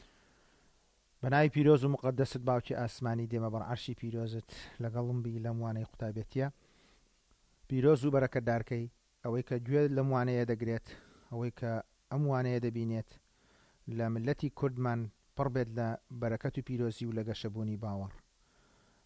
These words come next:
ببێتە هاندان بۆ هەر کەسێ خوداوەند بەشدار دەبێت لەم وانەیە. لە ژێر ناوی پاک و پیرۆز و مقدست ئەم دوعایم لێ قبول بکە. ئامین. لەم، ئێ، ئێ،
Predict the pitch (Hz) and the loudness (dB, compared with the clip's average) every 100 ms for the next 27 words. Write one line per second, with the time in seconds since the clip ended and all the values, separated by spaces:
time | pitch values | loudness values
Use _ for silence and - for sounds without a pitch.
0 | - 120 131 135 117 127 123 127 127 120 | -8 -2 0 0 0 0 0 2 0 0
1 | 110 120 - - 117 - 117 107 104 104 | -2 -4 -4 -4 -6 -4 -4 -2 -2 -4
2 | 113 110 110 107 104 101 101 98 95 101 | -6 -6 -4 -4 -2 -2 -2 -2 -2 -4
3 | 95 92 _ _ _ _ _ 117 110 120 | -8 -10 _ _ _ _ _ -8 -4 -2
4 | 120 120 - 113 117 113 107 110 110 107 | 0 -2 -2 -4 -4 -6 -4 -4 -4 -6
5 | - 101 110 - 104 - _ _ _ _ | -6 -8 -8 -10 -14 -14 _ _ _ _
6 | _ - 127 123 101 113 110 110 - 107 | _ -6 -4 -2 -2 -4 -4 -6 -8 -8
7 | 107 101 - 101 - _ 104 95 90 87 | -8 -8 -8 -10 -10 _ -4 -2 -4 -8
8 | _ _ 135 160 165 165 - 151 147 147 | _ _ 4 8 8 6 2 4 6 6
9 | 143 151 - 147 139 135 139 | 6 4 0 0 2 2 0